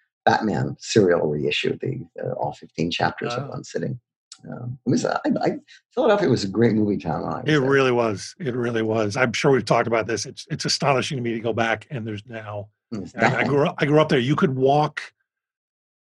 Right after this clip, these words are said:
Speaker 2: y-, y-, you couldn't
Speaker 1: There's a
Speaker 2: walk a
Speaker 1: theater on
Speaker 2: block.
Speaker 1: every block.
Speaker 2: Yeah,
Speaker 1: Yeah.
Speaker 2: there was at least one theater, sometimes two or even three. And, and you could just spend days just going from one theater to the other, to the other, to the other, and always see something new. And, and now they are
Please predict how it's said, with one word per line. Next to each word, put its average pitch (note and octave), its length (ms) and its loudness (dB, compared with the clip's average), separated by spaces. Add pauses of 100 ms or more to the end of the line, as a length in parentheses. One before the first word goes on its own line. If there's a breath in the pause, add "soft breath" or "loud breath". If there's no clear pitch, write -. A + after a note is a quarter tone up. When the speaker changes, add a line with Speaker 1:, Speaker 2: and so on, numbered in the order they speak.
(180)
Speaker 2:
y-, - 200 -14
y-, G3 300 -4 (320)
you F3 300 -2
couldn't G#3+ 220 6
Speaker 1:
There's D#3 120 4
a - 20 6
Speaker 2:
walk F3+ 100 8
a G3 40 8
Speaker 1:
theater F#3 180 8
on E3 60 8
Speaker 2:
block. D#3+ 120 6
Speaker 1:
every D#3+ 140 4
block. - 420 2 (100)
Speaker 2:
Yeah, G#3 80 6 (220)
Speaker 1:
Yeah. A2+ 40 -2
Speaker 2:
there D#3+ 140 4
was F#3+ 160 6
at F#3 80 4
least G#3 200 4
one F#3+ 220 6
theater, - 280 0
sometimes D3+ 320 2
two F3 200 4
or D#3 160 6
even C3 180 2
three. D#3 520 -2 (580)
And, B2+ 540 0 (160)
and B2+ 360 0
you C#3 140 0
could C#3 140 0
just A#2+ 120 -2
spend C3 260 0
days B2 360 0
just G#2+ 140 -10
going A#2+ 180 -6
from A#2+ 160 -10
one A2+ 160 -4
theater A#2 260 -2
to A2 80 -4
the A2+ 120 -2
other, A2+ 180 -2
to C3+ 100 -12
the A2 140 -6
other, G#2+ 160 -6
to G#2 160 -14
the G#2 100 -20
other, G#2+ 220 -20
and G#2 100 -20
always G#2 240 -12
see G#2+ 100 -20
something G#2 360 -14
new. G#2 260 -4 (560 soft breath)
And, A#2+ 240 0
and A#2+ 120 -2
now A2 160 0
they A2 140 2
are A2+ 120 -2